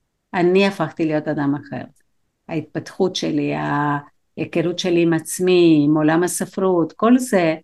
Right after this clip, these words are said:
קרה תוך כדי שעשיתי את זה. אם לא עשיתי את זה, מעולם לא הכרתי את זה ולא עשיתי את זה.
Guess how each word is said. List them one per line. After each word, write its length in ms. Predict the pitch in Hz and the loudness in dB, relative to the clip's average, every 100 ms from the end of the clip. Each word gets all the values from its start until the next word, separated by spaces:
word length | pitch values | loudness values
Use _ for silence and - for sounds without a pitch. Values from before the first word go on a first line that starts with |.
| _ _ _ _ | _ _ _ _
קרה 440 | 208 202 170 156 - | 4 6 4 2 -2
תוך 120 | 185 - | -6 -2
כדי 220 | 220 208 | 0 0
שעשיתי 580 | 208 220 220 370 415 240 | 0 -2 2 0 2 -2
את 60 | |
זה. 100 | 208 | 2
אם 120 | 170 175 | 2 4
לא 180 | 208 | 6
עשיתי 460 | 269 277 285 247 180 | 6 4 2 2 0
את 80 | 175 | -2
זה, 120 | 180 | -4
מעולם 540 | 180 196 220 226 233 349 | 0 2 4 6 6 8
לא 80 | 320 | 6
הכרתי 520 | 185 - 160 160 160 | 4 0 -4 -2 -4
את 80 | 151 | -4
זה 100 | 170 160 | -4 -4
ולא 160 | 165 160 | -2 0
עשיתי 540 | 175 - 392 - 233 | -2 -2 -4 0 -2
את 80 | 170 | -2
זה. 140 | - | -8